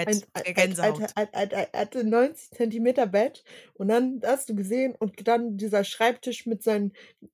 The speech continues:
Speaker 1: Zockersachen noch. Das Zimmer war, glaub ich, d-, a-, d-, in, nein.
Speaker 2: Hä, das
Speaker 1: Wie?
Speaker 2: fandst du schlimmer?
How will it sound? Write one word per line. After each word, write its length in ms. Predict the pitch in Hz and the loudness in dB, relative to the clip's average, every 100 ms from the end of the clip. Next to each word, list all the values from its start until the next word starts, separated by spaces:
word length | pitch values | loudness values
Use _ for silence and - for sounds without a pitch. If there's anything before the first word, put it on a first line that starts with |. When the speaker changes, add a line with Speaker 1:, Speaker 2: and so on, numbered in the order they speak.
| 196 _ - - | -20 _ -20 -6
Speaker 1:
Zockersachen 760 | 262 247 285 240 254 254 277 | 0 2 4 4 2 0 0
noch. 280 | 254 285 - - - | 2 0 -4 -20 -2
Das 200 | 208 196 | 0 0
Zimmer 300 | - 262 240 | 0 2 2
war, 120 | 233 | 0
glaub 260 | 220 240 240 | 0 0 0
ich, 180 | 240 - _ _ _ _ | -6 -12 _ _ _ _
d-, 80 | - - | -12 -10
a-, 140 | - | -10
d-, 300 | 247 240 226 - | -10 -2 -2 0
in, 280 | 226 226 185 _ _ _ _ _ _ _ _ _ _ _ _ _ - _ _ | -2 -2 -4 _ _ _ _ _ _ _ _ _ _ _ _ _ -20 _ _
nein. 400 | 202 214 240 208 - _ - _ _ _ - - | -6 -2 -2 -4 -6 _ -20 _ _ _ -20 -6
Speaker 2:
Hä, 100 | - | 2
das 120 | 240 | 4
Speaker 1:
Wie? 60 | 247 | 6
Speaker 2:
fandst 200 | 370 277 | 4 0
du 40 | |
schlimmer? 220 | - 320 | 0 4